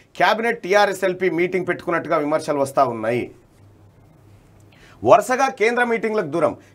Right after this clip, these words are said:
కేంద్ర ప్రభుత్వం నిర్వహించే మీటింగ్లకు ఏడాదిన్నర నుంచి సీఎం కేసీఆర్ దూరంగా ఉంటున్నారు.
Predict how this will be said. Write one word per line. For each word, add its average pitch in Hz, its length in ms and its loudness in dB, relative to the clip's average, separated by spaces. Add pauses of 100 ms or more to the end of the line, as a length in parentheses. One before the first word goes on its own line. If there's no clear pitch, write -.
కేంద్ర 226 280 2
ప్రభుత్వం 214 420 -2
నిర్వహించే 202 420 0
మీటింగ్లకు 196 520 0
ఏడాదిన్నర 190 560 2
నుంచి 180 280 -6
సీఎం 180 260 0
కేసీఆర్ 180 400 0
దూరంగా 170 360 -2
ఉంటున్నారు. 139 460 -4